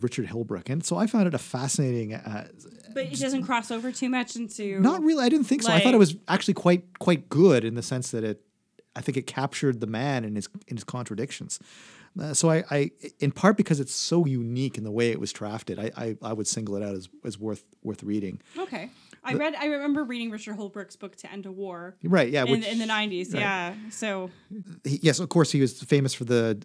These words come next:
Speaker 1: the Dayton Peace
Speaker 2: Agreement,
Speaker 1: Accord, right?
Speaker 2: yeah.
Speaker 1: And that ended the war in, in Bosnia.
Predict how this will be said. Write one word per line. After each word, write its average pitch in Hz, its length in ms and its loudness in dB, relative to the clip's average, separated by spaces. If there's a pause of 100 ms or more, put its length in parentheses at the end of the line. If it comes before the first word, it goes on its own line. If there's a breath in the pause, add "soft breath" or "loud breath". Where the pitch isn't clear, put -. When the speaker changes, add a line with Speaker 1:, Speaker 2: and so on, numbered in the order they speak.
Speaker 1:
the 123 80 0
Dayton 117 380 4
Peace - 640 -4
Speaker 2:
Agreement, 202 420 0
Speaker 1:
Accord, - 120 -10
right? - 120 -2
Speaker 2:
yeah. 190 200 0
Speaker 1:
And 107 320 -2
that 110 160 -2
ended 110 260 -2
the 113 60 -4
war 104 300 0
in, 101 280 0
in 107 120 -2
Bosnia. 113 460 -2